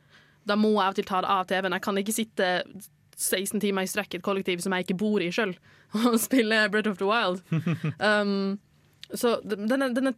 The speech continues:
Speaker 1: ganske sånn ekkel å holde i. Den der var tyngre, altså Switchen var tyngre enn gamepaden til, eh, Wii U, men den, den er så svær, gamepaden, mener jeg. Så
Speaker 2: Ja.
Speaker 1: det virker som det er mye mer behagelig å holde i Switchen enn det er sammenlignet med gamepaden.
Speaker 2: Når du tar av disse her, så kan du også,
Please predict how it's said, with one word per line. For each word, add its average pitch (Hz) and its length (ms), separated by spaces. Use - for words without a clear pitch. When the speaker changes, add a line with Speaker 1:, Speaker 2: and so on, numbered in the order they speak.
Speaker 1:
ganske 254 260
sånn 226 220
ekkel - 260
å 196 60
holde 240 180
i. 196 80
Den 254 140
der 392 100
var 381 80
tyngre, 330 380
altså 233 320
Switchen 277 320
var 254 80
tyngre 254 340
enn 180 160
gamepaden 190 640
til, 185 300
eh, 185 160
Wii 202 220
U, 269 60
men 214 240
den, 208 140
den 214 160
er 226 80
så 226 80
svær, 170 480
gamepaden, 175 320
mener 180 200
jeg. 185 60
Så 226 180
Speaker 2:
Ja. 131 160
Speaker 1:
det 214 140
virker - 320
som 202 100
det 214 80
er 226 60
mye 226 140
mer 208 120
behagelig 196 300
å 180 80
holde 180 160
i 185 100
Switchen 190 380
enn 180 80
det 185 80
er 190 160
sammenlignet 190 320
med 190 60
gamepaden. 190 260
Speaker 2:
Når 135 80
du 139 80
tar 139 240
av 131 100
disse 139 220
her, 214 100
så - 140
kan 175 100
du 165 80
også, - 300